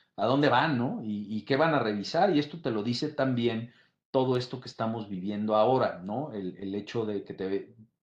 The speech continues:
revisen atributos fiscales, cuentas fiscales, aplicaciones de saldos a favor, donde, oye, que derivan los saldos de fa-, a favor, que derivan las pérdidas fiscales de ejercicios donde, no sé, abrieron auditorías, donde ya caducaron,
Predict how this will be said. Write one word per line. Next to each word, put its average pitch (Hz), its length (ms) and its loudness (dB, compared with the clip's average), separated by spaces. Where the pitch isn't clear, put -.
revisen 107 540 -2
atributos 95 500 -6
fiscales, 101 520 -4
cuentas - 280 -6
fiscales, 104 540 -6
aplicaciones 101 680 -6
de 92 80 -8
saldos 101 440 -4
a 85 100 -2
favor, 110 460 2
donde, 104 500 -2
oye, 120 320 4
que 110 140 2
derivan 120 640 4
los 113 120 -2
saldos 120 320 2
de 110 100 -2
fa-, 107 280 2
a 104 80 -2
favor, 113 420 2
que 107 120 -2
derivan 117 640 2
las 95 160 -4
pérdidas 117 460 2
fiscales 110 880 0
de 98 120 -2
ejercicios 113 720 -4
donde, 104 340 0
no 117 180 0
sé, - 420 -2
abrieron 123 480 4
auditorías, 113 880 2
donde 104 300 -2
ya 120 180 2
caducaron, 123 840 2